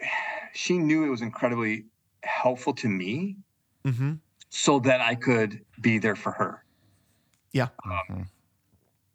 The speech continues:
Speaker 1: And so I think she, um,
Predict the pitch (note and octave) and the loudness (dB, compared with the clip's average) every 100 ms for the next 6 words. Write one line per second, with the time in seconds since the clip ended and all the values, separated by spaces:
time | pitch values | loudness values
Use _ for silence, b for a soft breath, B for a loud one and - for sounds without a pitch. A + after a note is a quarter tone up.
0 | - B2+ A2+ - C3 A#2 A2+ A#2+ B2+ A#2 | 2 2 2 4 4 4 2 2 0 0
1 | - C3 B2 - - B2+ B2 A#2 A2+ A#2 | 2 2 2 0 2 4 4 2 0 -4
2 | - _ _ _ _ _ - A2 G#2+ G#2 | -12 _ _ _ _ _ 0 2 2 0
3 | G#2 F#2+ | -6 -12